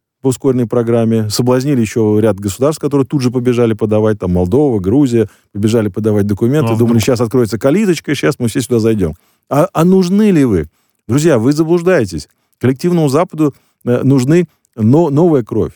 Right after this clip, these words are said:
Speaker 1: э, новые, новые, так сказать, богатства, новые территории, не проблемные, которые можно прийти и высадить, как Болгарию. Пришли и высадили. Посмотрите, что в Болгарии осталось после того, как она вступила, э, в Евросоюз, зашла. Посмотрите.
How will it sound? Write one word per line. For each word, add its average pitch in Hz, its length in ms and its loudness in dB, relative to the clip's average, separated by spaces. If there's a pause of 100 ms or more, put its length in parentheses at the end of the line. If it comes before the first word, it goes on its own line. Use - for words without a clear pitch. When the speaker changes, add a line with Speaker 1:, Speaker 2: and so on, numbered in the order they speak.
(160)
Speaker 1:
э, 98 200 0
новые, 147 400 4
новые, 151 340 2
так 147 120 -4
сказать, 147 200 -4
богатства, 151 440 -2
новые 143 360 2
территории, 143 640 0 (240)
не 151 200 4
проблемные, 160 720 0 (300)
которые 139 240 0
можно 143 180 2
прийти 156 300 -2
и 160 40 4
высадить, 107 340 -2
как 113 140 -4
Болгарию. 110 440 -2
Пришли 180 300 -2
и - 20 4
высадили. 104 560 0 (300)
Посмотрите, 214 420 -2
что - 140 -2
в - 20 -2
Болгарии 123 380 2
осталось 101 360 -2
после 104 300 -8
того, 110 160 0
как 92 140 -2
она 101 140 0
вступила, 92 460 -6 (460)
э, 90 360 0
в 95 40 2
Евросоюз, 95 480 0
зашла. 85 400 -4
Посмотрите. 156 520 -2